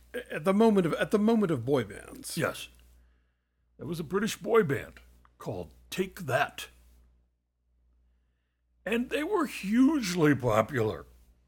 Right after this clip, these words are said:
Speaker 2: in the U K and almost every other country on earth.
Speaker 1: In the Benelux la-, nations?
Speaker 2: Where,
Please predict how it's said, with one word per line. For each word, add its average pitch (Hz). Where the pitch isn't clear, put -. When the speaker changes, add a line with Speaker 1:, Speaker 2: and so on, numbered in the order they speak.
Speaker 2:
in 85
the 78
U 78
K 185
and 139
almost 165
every 170
other 120
country -
on 120
earth. -
Speaker 1:
In 135
the 139
Benelux 165
la-, 185
nations? 240
Speaker 2:
Where, 170